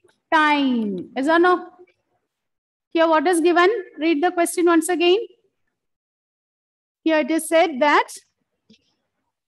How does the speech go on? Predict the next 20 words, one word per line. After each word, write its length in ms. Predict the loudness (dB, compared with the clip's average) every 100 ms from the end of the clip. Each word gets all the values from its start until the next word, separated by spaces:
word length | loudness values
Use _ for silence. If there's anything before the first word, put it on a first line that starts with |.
| _ _ _ _ _ _ _ _ _ _ _
they 160 | 0 2
invest 400 | 4 4 0 -2
for 180 | 2 2 2 -10 -20 _ _
two 140 | 2
is 200 | 2 0
to 160 | -2 -4 0
three 180 | 0
is 140 | 0 -2
to 140 | -6
four. 280 | -2 0 0
So 120 | -2
it 80 | -4
is 120 | 0
the 100 | 0
ratio 360 | 2 0 2 0
of 100 | 0 0
time. 340 | 2 2 -2 -12 _ _ _ _ _ _
And 180 | 0 4
the 100 | 4
ra-, 300 | 2 -2 -8